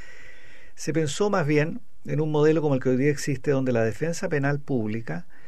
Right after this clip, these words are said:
en realidad se ejerce por abogados, eh, que licitan defensa. Esto fue lo que ocurrió inicialmente, y que procuran remedar en la máxima medida posible la asistencia de un abogado privado, ¿no?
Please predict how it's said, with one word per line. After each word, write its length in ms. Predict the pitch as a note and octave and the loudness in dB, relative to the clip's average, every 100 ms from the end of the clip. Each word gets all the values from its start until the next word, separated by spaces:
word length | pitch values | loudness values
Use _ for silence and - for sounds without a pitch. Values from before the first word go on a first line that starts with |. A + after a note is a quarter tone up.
| - - - - - - | -8 -8 -8 -8 -6 -2
en 160 | A#2+ | 2
realidad 300 | A#2+ B2 D3 | 4 4 2
se 120 | C#3+ C3 | 2 -2
ejerce 420 | - B2 - C#3+ | 0 0 0 0
por 160 | C#3 B2 | 4 4
abogados, 480 | B2 B2 C3+ C#3 - - - - - - - | 4 4 2 2 -2 -8 -8 -8 -8 -8 -8
eh, 100 | A2 | -8
que 140 | - A#2 | -2 0
licitan 680 | A#2 - G3+ A#2+ A2+ B2+ C3+ - | 0 -2 -4 -2 -4 -4 -6 -8
defensa. 640 | - - A2 G2+ - C#3 C#3 | -8 -6 -6 -6 -6 -8 -8
Esto 220 | A#2 A#2 | -8 -8
fue 140 | - B2+ | -6 -6
lo 60 | A#2+ | -6
que 60 | |
ocurrió 220 | A2 A2+ G#2 | -6 -6 -6
inicialmente, 760 | G#2+ C#3 C3 C#3 C#3+ - D#3+ | -6 -8 -6 -4 -4 -4 -6
y 100 | B2+ A#2+ | -4 -2
que 140 | C3+ | -2
procuran 580 | C3+ B2+ D3+ E3+ F#3 G3 - - - - | 0 -2 0 0 -2 -6 -8 -10 -10 -4
remedar 520 | B2 A#2+ B2+ D3+ D#3 - - - | 2 4 6 6 4 0 -6 -6
en 200 | A2+ A2+ | -2 0
la 80 | A#2+ | 2
máxima 400 | E3+ F3+ - A#2+ | 2 0 0 0
medida 280 | A2+ A#2 B2+ | 2 2 2
posible 640 | C3 - D3 C#3 D3+ E3+ - | 0 -4 -4 -2 -4 -6 -4
la 160 | C3 | -2
asistencia 520 | C3+ C3+ - D3 C#3+ D3+ | -2 -4 -4 -4 -2 -2
de 40 | |
un 120 | C3 | -2
abogado 300 | B2 B2 B2+ | -2 0 0
privado, 440 | A#2+ A2 F2+ D#2 - - | 0 0 -2 -4 -6 -8
¿no? 200 | - D#3 | -8 -8